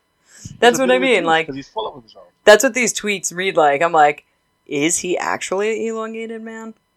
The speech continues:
Speaker 2: Because I d-, A, I don't even know what that means.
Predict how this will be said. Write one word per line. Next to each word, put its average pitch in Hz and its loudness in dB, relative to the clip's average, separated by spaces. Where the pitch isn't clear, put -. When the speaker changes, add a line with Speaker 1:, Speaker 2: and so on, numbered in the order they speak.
Speaker 2:
Because 180 -6
I 190 8
d-, - 0
A, 170 6
I 165 8
don't 202 2
even 170 -6
know 165 0
what 165 -4
that 139 0
means. 151 -4